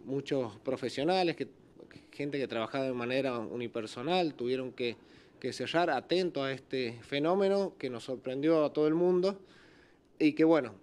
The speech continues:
eh, esto, gracias a Dios, pasó y hoy por hoy, eh,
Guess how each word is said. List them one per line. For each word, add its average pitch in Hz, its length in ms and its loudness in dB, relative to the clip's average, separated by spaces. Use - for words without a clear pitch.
eh, 117 540 -6
esto, 117 640 -2
gracias 135 380 -4
a - 20 0
Dios, 135 220 2
pasó 220 500 0
y 143 300 4
hoy 147 120 4
por 143 260 -2
hoy, 147 360 2
eh, 117 400 -4